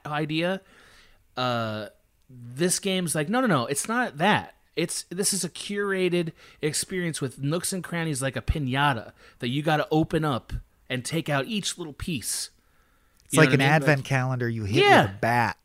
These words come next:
Speaker 1: Exactly. And it's, and, and, like, <laughs> it's like an Inception level version where it's like, "Holy shit, there's more in this? There's more layers of this piñata?" It's like an endless piñata. It's so good. You know, like, and it's like, who cares why?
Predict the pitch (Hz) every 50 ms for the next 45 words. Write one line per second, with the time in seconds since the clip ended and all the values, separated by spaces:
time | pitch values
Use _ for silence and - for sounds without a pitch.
0 | _ _ - 180 170 151 165 196 220 220 220 - 151 131 123 - - 160 165 165
1 | - - - 175 - - 170 175 170 - - 170 165 165 160 156 151 135 131 160
2 | 277 - 175 165 - - 185 139 - - - 165 165 185 180 190 202 180 160 135
3 | - - 208 196 180 - - - 143 127 127 131 127 113 113 107 104 107 113 110
4 | 110 104 110 107 110 113 117 - - 127 - - 180 175 151 139 - 170 147 -
5 | 135 131 120 131 139 151 160 175 190 202 214 202 196 233 247 254 - - - -
6 | - _ - - - _ - 139 143 139 160 165 156 147 131 135 135 147 185 208
7 | 208 185 214 220 190 226 214 - - 214 208 208 202 202 214 226 233 - - -
8 | - - 156 - 202 170 165 170 190 226 226 190 156 135 - - - 131 123 117
9 | 110 104 95 98 92 - 135 - - - 214 220 214 170 - 165 202 214 143 95
10 | - - - _ _ _ _ _ _ _ _ _ _ _ _ _ _ _ _ 139
11 | 135 143 147 160 165 151 139 127 - - 160 151 165 156 - - 170 151 - -
12 | 226 - 226 247 254 233 175 123 123 123 110 92 85 82 -